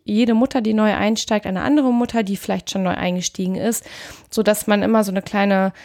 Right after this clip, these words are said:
Hilfsperson an der Seite hat, die, die ein bisschen beraten kann und unterstützen kann, wo man sich auch mal ausheulen kann. Und wenn du sowas hast, egal ob das jetzt auf deinem Arbeitsplatz ist oder auch nur in deinem Umfeld, das ist total hilfreich, sich da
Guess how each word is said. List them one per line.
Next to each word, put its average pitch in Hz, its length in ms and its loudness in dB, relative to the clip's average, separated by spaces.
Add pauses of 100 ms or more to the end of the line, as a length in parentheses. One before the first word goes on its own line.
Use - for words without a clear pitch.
(120)
Hilfsperson 226 640 2
an - 160 0
der 196 140 4
Seite 190 440 0
hat, 202 260 -4
die, 185 220 0
die 190 320 -4
ein 185 200 -4
bisschen 185 200 -10
beraten 202 500 0
kann 190 180 -2
und - 80 -2
unterstützen 208 600 -2
kann, 208 280 0
wo 180 60 -4
man 185 140 -2
sich 190 140 -4
auch 202 60 0
mal 233 240 6
ausheulen 208 460 2
kann. 196 220 0 (460)
Und 196 320 2
wenn 208 240 2
du 208 60 2
sowas 233 380 0
hast, 262 200 0
egal 196 300 0
ob - 140 -2
das 214 120 -2
jetzt - 180 -2
auf - 120 -6
deinem 196 500 0
Arbeitsplatz 214 680 0
ist 208 200 -4
oder 202 260 0
auch 196 80 -4
nur 202 140 2
in 202 80 0
deinem 180 180 0
Umfeld, 214 460 0
das 185 120 -6
ist 185 140 -8
total 190 320 -2
hilfreich, 175 540 -2
sich - 200 -8
da 190 300 2